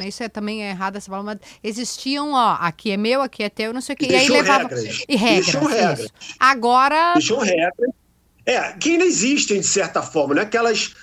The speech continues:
Speaker 2: não é que o, o acordo que o, que o, que o Capitão Guimarães fez lá, que ele costurou na década de oitenta, final de setenta, início de oitenta, acabou. Ele ainda existe, ele ainda, ainda vigora. Não é isso.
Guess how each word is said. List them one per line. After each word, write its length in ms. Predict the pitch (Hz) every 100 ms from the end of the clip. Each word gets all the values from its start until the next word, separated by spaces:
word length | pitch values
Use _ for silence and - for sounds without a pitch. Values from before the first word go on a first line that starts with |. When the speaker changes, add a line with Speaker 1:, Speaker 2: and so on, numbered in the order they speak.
| -
Speaker 2:
não 100 | 160
é 60 | 214
que 100 | 240
o, 300 | 185 156 165
o 60 |
acordo 480 | 143 - 170 170 143
que 80 | 143
o, 40 |
que 160 | 131 147
o, 180 | 143 127
que 160 | - 135
o 120 | 131
Capitão 320 | 139 127 139
Guimarães 340 | 135 131 131 127
fez 480 | - 139 139 113
lá, 340 | 107 117 131 117
que 140 | 123
ele 200 | 120 117 _
costurou 480 | 131 127 131 123 127
na 80 | 120
década 280 | 113 117 117
de 80 | 120
oitenta, 720 | 113 - 131 147 143 127 107 -
final 220 | 120 120
de 80 | 120
setenta, 320 | 107 135 131
início 120 | 127
de 60 | 131
oitenta, 420 | 123 143 147 170 - _ 160
acabou. 540 | 160 196 143 123 110
Ele 100 | 143
ainda 100 | 226
existe, 400 | 294 196 160 -
ele 80 | 131
ainda, 160 | 165 -
ainda 340 | 156 208 247
vigora. 680 | 240 233 143 147 135 104 87 _ _ _ _ 110
Não 120 | 156
é 60 |
isso. 360 | 165 120 -